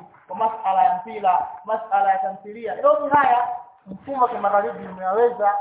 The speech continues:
kuyatengeneza na kuyashirikisha katika jamii ya Kiislamu, ili mtu kwanza kabisa asijue kwamba mfumo huu unamdhulumu. Pia ukaenda mbali, mtu asimkumbuke Allah subhanahu wa ta'ala, mtu asikumbuke kwamba ipo siku utarejea kwa Mola wangu.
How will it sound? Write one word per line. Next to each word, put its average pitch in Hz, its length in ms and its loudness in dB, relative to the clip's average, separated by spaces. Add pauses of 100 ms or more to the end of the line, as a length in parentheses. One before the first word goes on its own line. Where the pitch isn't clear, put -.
(140)
kuyatengeneza 214 800 -6 (300)
na 190 100 -4
kuyashirikisha 240 600 -4
katika 240 320 -2
jamii 247 200 -2
ya 285 100 2
Kiislamu, - 500 0 (340)
ili 247 240 -10
mtu 302 260 -8
kwanza 294 320 4
kabisa 254 360 -2
asijue 240 400 -4
kwamba 214 280 -4
mfumo 202 220 -14
huu 220 200 -16
unamdhulumu. 175 580 -10 (1600)
Pia 311 220 4
ukaenda 277 320 4
mbali, 294 300 4 (380)
mtu 262 180 -4
asimkumbuke 254 640 -6
Allah 233 320 2
subhanahu 233 580 2
wa 233 60 0
ta'ala, 233 420 2 (480)
mtu 240 200 -6
asikumbuke 240 480 -4
kwamba 240 200 0
ipo 240 260 -4
siku 330 240 -8
utarejea 208 480 -4
kwa 202 140 -4
Mola 180 200 0
wangu. 185 260 2